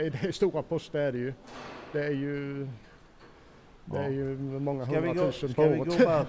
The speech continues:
Speaker 2: titta här, Samuel, vad de, när de äter? Ska vi kolla här lite, då kan du förklara.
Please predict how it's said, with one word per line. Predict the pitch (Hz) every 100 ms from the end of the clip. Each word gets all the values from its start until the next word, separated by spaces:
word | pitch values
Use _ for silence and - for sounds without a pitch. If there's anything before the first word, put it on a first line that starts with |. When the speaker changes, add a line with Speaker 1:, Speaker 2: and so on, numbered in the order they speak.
| -
Speaker 2:
titta | 160 - 113
här, | 123 113
Samuel, | - 107 101 104 107 104
vad | 113 117
de, | 113 123 - - -
när | 127 120
de | 123
äter? | 123 147 - 135
Ska | 139
vi | 135 139
kolla | 151 143 120
här | 127
lite, | 117 131 - 117
då | 120
kan | - 123
du | 127
förklara. | - 120 131 120 101 110